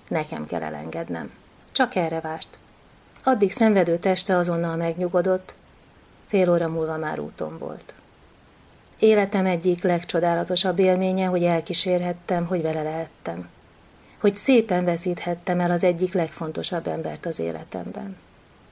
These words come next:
Örök veszteség, örök szeretet, örök élmény és tanulság.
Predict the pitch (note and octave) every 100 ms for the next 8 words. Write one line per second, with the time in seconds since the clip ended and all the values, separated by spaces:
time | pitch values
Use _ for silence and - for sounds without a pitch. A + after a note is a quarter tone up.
0 | _ _ _ _ - - - G3 F3 G3+
1 | G#3 - G3 F#3 G3 F3+ F3 - - -
2 | _ - G3 E3+ - - F#3 F3+ F#3 F#3+
3 | F#3+ - - _ _ _ - _ - G#3+
4 | F3 - F#3+ F3+ F3 E3+ D#3 - F3 F3
5 | F3+ - G3+ G3+